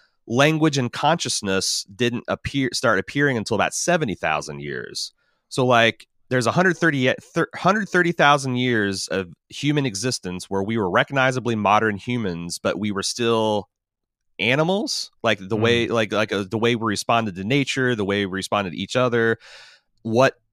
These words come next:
Speaker 1: changed? Um, you know, and there's a lot of, you know, there, there, there's a lot of ways you could, you could remix, like, the Bible's creation myth. Like, maybe, uh, what they were getting at is when, when God breathed life into Adam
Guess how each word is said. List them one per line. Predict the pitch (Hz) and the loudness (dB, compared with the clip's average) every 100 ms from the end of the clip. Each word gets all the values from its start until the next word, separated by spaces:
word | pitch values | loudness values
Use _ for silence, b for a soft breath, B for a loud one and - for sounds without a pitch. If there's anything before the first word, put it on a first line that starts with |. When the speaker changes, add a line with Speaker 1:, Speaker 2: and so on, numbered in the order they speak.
| _ | _
Speaker 1:
changed? | - - 127 107 82 73 65 - - - _ _ - | -2 0 2 2 -2 -6 -8 -8 -10 -16 _ _ 0
Um, | 101 95 92 90 87 85 _ _ | 4 4 4 2 -2 -8 _ _
you | 127 | 2
know, | 110 | 4
and | 107 | 2
there's | 117 | 0
a | 113 | 2
lot | 110 113 | 4 4
of, | 104 - | 2 -6
you | 117 | -4
know, | 107 90 | 0 0
there, | 90 95 | 0 -2
there, | 87 98 92 | 0 -2 -2
there's | 82 95 | -2 -6
a | 92 | -2
lot | 98 113 | 2 2
of | |
ways | 101 104 98 | 2 0 -2
you | 90 | -6
could, | 98 76 67 _ | -10 -12 -18 _
you | 90 | -12
could | - 87 85 76 | -6 -4 -4 -8
remix, | - 95 95 95 - | -12 -8 -4 -4 -4
like, | 90 80 | -6 -6
the | 76 | -2
Bible's | 85 90 95 | 0 0 -4
creation | - 82 101 - 113 | -6 -4 -2 -4 -2
myth. | 120 143 101 | -2 -2 -2
Like, | 85 | -4
maybe, | 92 92 92 92 90 87 - b b b | -2 -4 -2 -4 -2 -4 -6 b b b
uh, | 90 87 90 | -2 2 2
what | 87 95 | 0 0
they | 95 | -2
were | 92 | -2
getting | 101 101 101 | -2 0 0
at | 98 98 87 | 2 2 0
is | 90 87 87 - | -4 -4 -6 -6
when, | 92 85 82 | -6 -6 -10
when | 82 90 82 | -8 -8 -2
God | 98 101 98 | 2 4 2
breathed | 87 95 101 101 98 90 - - | -2 -4 0 0 -2 -8 -20 -10
life | 87 98 104 98 | 0 2 2 0
into | 101 92 - | -4 -4 0
Adam | 107 113 107 98 | 4 4 2 -2